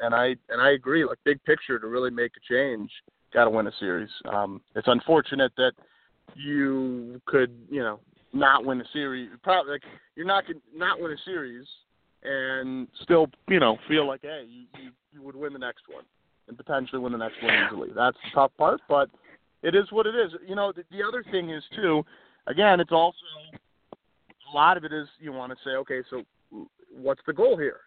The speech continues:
So, yes, small picture,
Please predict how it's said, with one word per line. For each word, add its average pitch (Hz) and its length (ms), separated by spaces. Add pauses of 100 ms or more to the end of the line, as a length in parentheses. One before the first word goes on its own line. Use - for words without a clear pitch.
(160)
So, 170 100
yes, 196 320 (960)
small 233 260
picture, 156 560